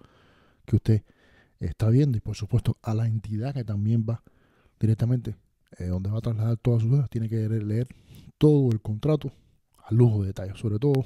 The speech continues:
lo que dice siempre la letra chiquita. ¿Cuáles son las, cuáles son los, los límites de los pagos? ¿Cuáles son los, las facilidades directamente que le da para los, para los pagos? Por ejemplo, en,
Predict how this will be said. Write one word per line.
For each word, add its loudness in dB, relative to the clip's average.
lo -6
que -6
dice -4
siempre -6
la -12
letra -12
chiquita. -14
¿Cuáles -2
son 4
las, 0
cuáles -2
son 0
los, 0
los 4
límites 0
de -6
los -4
pagos? -4
¿Cuáles -8
son -4
los, -8
las -8
facilidades -6
directamente -8
que -8
le -8
da -8
para -4
los, -6
para -8
los -6
pagos? -6
Por 0
ejemplo, 0
en, -4